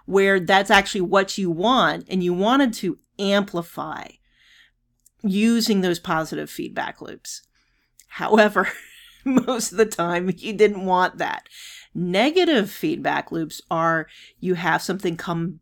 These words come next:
back and it dampens. And the reason it's positive and negative is because of the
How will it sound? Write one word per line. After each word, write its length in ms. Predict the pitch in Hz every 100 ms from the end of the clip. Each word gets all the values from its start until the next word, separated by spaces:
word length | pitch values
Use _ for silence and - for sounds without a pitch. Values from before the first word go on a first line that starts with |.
| _
back 560 | 269 285 269 277 - - - - _
and 180 | 220 220
it 400 | 220 214 170 -
dampens. 680 | 262 262 277 254 208 165 165
And 120 | 196
the 40 |
reason 320 | 208 330 320 277
it's 120 | -
positive 640 | - 247 247 233 233 302
and 220 | 233 185
negative 580 | 214 311 339 180 160 160 - - -
is 160 | 214
because 500 | 196 220 - 240 220
of 360 | - 202 175 165
the 220 | 196 196